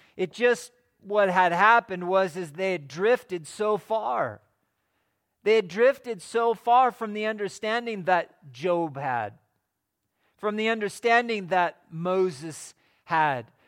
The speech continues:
from the understanding that Isaiah and Daniel had. And so while Jesus tried to bring them back to that, and then later Paul tries to bring them back to that, for many of them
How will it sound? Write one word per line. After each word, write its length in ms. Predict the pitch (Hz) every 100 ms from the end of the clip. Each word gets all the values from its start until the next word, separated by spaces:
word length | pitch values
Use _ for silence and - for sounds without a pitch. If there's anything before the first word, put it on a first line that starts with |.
| _
from 160 | 190 202
the 140 | 214
understanding 680 | 214 208 190 - 226 233 214
that 160 | 190
Isaiah 800 | 180 175 156 143 185 196 180 160
and 400 | 160 160 156 131
Daniel 720 | 123 170 175 175 156 143 131 - _
had. 460 | - 139 135 120 107 _ _
And 140 | 160
so 240 | - 202 170 - _ _
while 220 | 165 196
Jesus 640 | 180 160 254 285 208 226 -
tried 380 | - 226 220 185
to 60 |
bring 440 | 160 208 233 247 226
them 360 | 208 190 190
back 420 | 160 196 214 240 _
to 120 | 202
that, 280 | 185 190 180
and 160 | 180
then 220 | 208 202 175 _
later 340 | 180 233 220 208
Paul 440 | - 226 247 254
tries 380 | 247 233 226 202
to 120 | -
bring 340 | 170 214 214 196
them 260 | 185 180 -
back 440 | 160 156 202 220 _
to 140 | 180
that, 280 | 170 170 165
for 180 | - 180
many 380 | 185 208 220 190
of 240 | 165 147
them 300 | 170 165 139